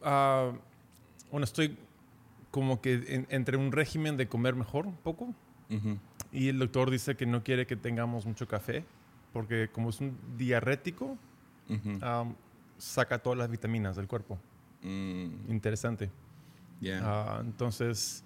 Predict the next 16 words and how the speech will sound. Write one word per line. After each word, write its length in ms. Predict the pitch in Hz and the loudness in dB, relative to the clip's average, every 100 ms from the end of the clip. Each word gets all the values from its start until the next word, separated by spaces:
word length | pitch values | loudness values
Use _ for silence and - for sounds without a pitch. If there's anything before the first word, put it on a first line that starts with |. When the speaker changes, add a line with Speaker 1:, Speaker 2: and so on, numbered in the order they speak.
| - - - - - - - - - - - | -18 -20 -20 -20 -20 -20 -20 -20 -20 -18 0
Speaker 1:
me 100 | 135 | 2
estoy 180 | - 156 | 6 6
dando 220 | 156 147 | 6 6
dos. 500 | 156 202 - - - - - | 4 2 -2 -8 -10 -18 -8
Un 100 | 131 | -6
po-, 140 | - | 0
ahorita 300 | 143 147 156 | 2 4 2
un 180 | 151 - | 0 -6
poco 200 | - 147 | -4 -4
flojo. 400 | - 147 139 180 165 131 - - | 0 0 0 0 -2 -6 -10 -8
Hoy 140 | 127 127 | -2 2
día 180 | 135 | 4
será 240 | 120 127 120 | 4 2 0
tres. 460 | - 175 - - - - - - - | 0 -4 -6 -12 -16 -20 -20 -20 -12
Speaker 2:
Ya. 240 | 107 98 95 - - | -6 -4 -6 -12 -6
Speaker 1:
Pero, 600 | - 113 113 110 107 104 | 2 4 6 8 6 4